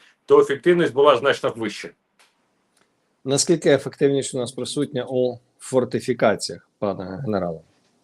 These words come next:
Speaker 1: Фортифікація вимірюється не тільки спроможності нарити, е, і залити бетону величезну кількість там, е, ділянок місцевості,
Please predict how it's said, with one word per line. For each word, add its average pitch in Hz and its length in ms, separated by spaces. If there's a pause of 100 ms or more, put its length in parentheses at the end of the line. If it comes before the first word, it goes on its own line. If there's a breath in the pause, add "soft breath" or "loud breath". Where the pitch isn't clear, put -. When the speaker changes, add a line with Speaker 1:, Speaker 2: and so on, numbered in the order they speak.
(560)
Speaker 1:
Фортифікація 147 960
вимірюється 143 600
не 139 100
тільки 180 240
спроможності 135 800
нарити, 131 640
е, 113 640 (420)
і 135 280
залити 135 380
бетону 123 420
величезну 120 460
кількість 110 460
там, 117 240
е, 113 200
ділянок 110 480
місцевості, 95 680